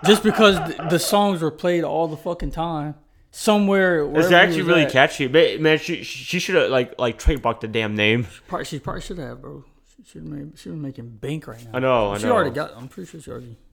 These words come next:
Speaker 1: she ain't stressing about money, though.
Speaker 2: Let me see what else.
Speaker 1: Kesha was
Speaker 2: Uh,
Speaker 1: on fire in the twenty tens.
Speaker 2: Oh, yeah, yeah, yeah, definitely, definitely. TikTok and then, uh, uh, what is it? Something about drugs. Not, not drugs, drugs, but, like, love my drug, whatever.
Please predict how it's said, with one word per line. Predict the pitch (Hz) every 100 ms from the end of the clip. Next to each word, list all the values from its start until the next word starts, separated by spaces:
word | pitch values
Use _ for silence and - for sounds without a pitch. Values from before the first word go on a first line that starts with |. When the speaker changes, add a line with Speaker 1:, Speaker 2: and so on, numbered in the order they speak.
| - - - - _
Speaker 1:
she | -
ain't | 131 120
stressing | 131 123 117
about | 113
money, | 117 135 120
though. | 117 - _ _ _ _ _ _ _ _ -
Speaker 2:
Let | 113
me | 113
see | 117
what | 104 98
else. | 98 98 -
Speaker 1:
Kesha | 233 -
was | 185
Speaker 2:
Uh, | 156
Speaker 1:
on |
fire | 135 190 226
in | 170
the |
twenty | 143 165 147
tens. | 139 143 135 117 -
Speaker 2:
Oh, | 143 214
yeah, | 247 185
yeah, | 156 156 135
yeah, | 127 110
definitely, | 117 143 233 220 101 95 95
definitely. | - 127 - 107 95
TikTok | 92 160 160 160 147 156
and | 117 110
then, | 107 104
uh, | 104 98 95 92 _ _ _ _ _ _ _ _ _ -
uh, | 98 98 98
what | 98 117
is | 107 101
it? | 101 - _ _ _ _ _
Something | - 127 123
about | 113 107
drugs. | 110 110 117 123
Not, | 143
not | 127 123 101
drugs, | 110 107
drugs, | 95 98 98 92
but, | 92 92
like, | 98 95
love | 101 110 107
my | 104 104
drug, | 101 101 104
whatever. | 107 117 127 117